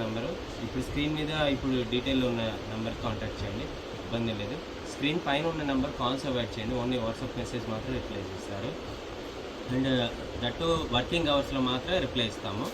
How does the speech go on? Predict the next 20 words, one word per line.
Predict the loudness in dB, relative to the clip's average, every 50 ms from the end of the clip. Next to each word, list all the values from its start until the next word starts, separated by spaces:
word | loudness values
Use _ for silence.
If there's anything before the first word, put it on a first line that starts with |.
| -6 -8 -8 -8 -8 -6 -2 2
And | 4 4 4
ఇప్పుడు | 4 2 2 2
లేట్ | 4 4 4 4 4 2 0 0
చేయకుండా | -2 0 0 -2 -2 -2
టుడే | -2 0 0 2 2 2
వచ్చేసరికి, | 0 0 -2 -2 -4 -2 -2 -2 -2 -4 -4 -2
శ్రావణ | -2 0 0 0 0
మాసం | 0 -2 -2 -2 -2 -2 -2
వచ్చేసరికి | -2 -2 -2 -4 -4 -2 -4 -4 -4
పెట్టుబడుల | -4 -4 -4 -4 -2 -2 -2 -2 -2
సీజన్ | -2 -2 -2 -2 -2 -2 -2 -2
బాగా | -2 -2 -2 -4 -4
స్టార్ట్ | -4 -4 -4 -4
అవుతుంది. | -4 -4 -4 -4 -6 -6 -8 -8 -8 -8 -6 -4 -2
ఇంటి | -2 0
దగ్గర | 0 0 2 2 2
వాళ్ళు | 2 2 0 0 -2
శ్రావణ | -2 -2 -2 -2
మాసం | 0 -2 -2 -2 -2 -2 -2 -2 -2 -4 -4 -4 -4 -4 -4
అమ్మవారికి | -4 -2 -2 -2 -2 -2 -2 -2 -2 0 0 0 0 -2